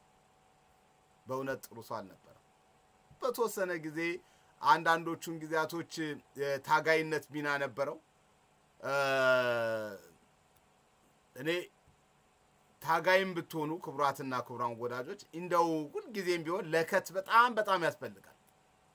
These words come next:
የምትታገሏቸውን ሰዎች የምትገልጹባቸው፣ የምትገልጹበት መንገድም እንደው ለከት በጣም ያስፈልገዋል።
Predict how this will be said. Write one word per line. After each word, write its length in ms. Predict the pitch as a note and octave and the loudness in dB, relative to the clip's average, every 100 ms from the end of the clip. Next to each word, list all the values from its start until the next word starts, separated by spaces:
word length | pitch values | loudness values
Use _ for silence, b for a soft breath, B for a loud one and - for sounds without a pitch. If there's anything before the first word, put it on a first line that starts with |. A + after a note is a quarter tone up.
| _ _ _ _ _ - | _ _ _ _ _ -10
የምትታገሏቸውን 880 | F#3 G3 - G#3+ F#3+ F#3+ F#3 G3 F3+ | -10 -6 2 2 4 4 4 2 -4
ሰዎች 340 | F#3 E3 F#3 F3+ | -2 -2 -2 -4
የምትገልጹባቸው፣ 920 | E3 D3+ E3 D#3+ E3+ C#3+ D3+ - D#3+ D3+ | -8 0 0 0 -4 0 0 2 -2 -2
የምትገልጹበት 760 | D#3+ D#3 C#3+ D#3+ E3 D3 E3 | -4 -4 -2 -2 -2 -6 -4
መንገድም 440 | F#3 G3 A3+ C4 G#4+ - b b b - | -2 0 2 0 -4 -14 b b b -8
እንደው 180 | D#3 F#3+ | 0 4
ለከት 360 | E3+ F#3 A3 G#3 | 6 6 4 0
በጣም 280 | A#3+ C4+ C4 | 4 6 6
ያስፈልገዋል። 600 | G#3 E3 D3+ C#3 G#2+ | 4 0 -4 -4 -8